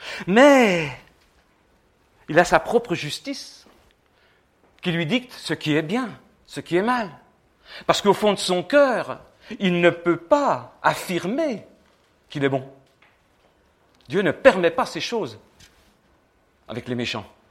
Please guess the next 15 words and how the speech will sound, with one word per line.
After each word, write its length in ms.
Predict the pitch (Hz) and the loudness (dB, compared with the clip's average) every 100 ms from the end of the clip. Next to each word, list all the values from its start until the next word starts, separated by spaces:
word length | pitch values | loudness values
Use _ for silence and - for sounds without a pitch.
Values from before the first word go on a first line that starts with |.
| _ _ _ _ _ _ _ _ | _ _ _ _ _ _ _ _
comme 160 | 113 107 | -8 -6
avec 160 | 110 | -6
les 160 | 113 110 | -8 -10
incrédules 420 | 101 104 107 101 101 _ _ _ _ _ _ 120 | -10 -12 -12 -14 -18 _ _ _ _ _ _ -8
et 60 | |
avec 180 | 110 - | -6 -6
les 160 | 117 117 | -10 -10
ignorants. 360 | 110 107 113 _ _ _ _ _ _ _ _ - - | -10 -10 -14 _ _ _ _ _ _ _ _ -20 -6
Nous 220 | 208 196 185 | 0 6 6
avons 180 | 262 | 6
cette 240 | - 196 - | 4 2 2
conscience 520 | 196 175 269 294 - | 2 2 0 -2 -2
qui 140 | 208 | 0
nous 120 | 190 190 | 2 6
rappelle 560 | 175 240 240 180 147 | 6 4 0 -2 -8